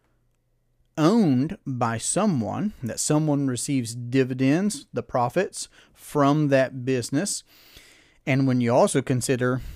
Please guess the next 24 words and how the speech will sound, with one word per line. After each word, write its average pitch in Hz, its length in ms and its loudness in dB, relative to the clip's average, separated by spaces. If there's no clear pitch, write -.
who's 131 220 -2
funding 160 800 2
that 120 320 -4
business, 123 560 -2
aren't 135 300 -6
we 131 300 0
the 143 100 2
ones 139 460 2
making 131 560 0
deposits 123 920 -4
into 135 280 2
those 127 360 2
banks, 127 520 0
and 110 120 -4
then 113 120 -2
they're 113 120 -2
taking 123 320 -4
our 120 200 -2
money 135 400 -2
and 120 200 -4
lending 127 320 0
it 120 120 -4
out 135 440 2
and - 160 -8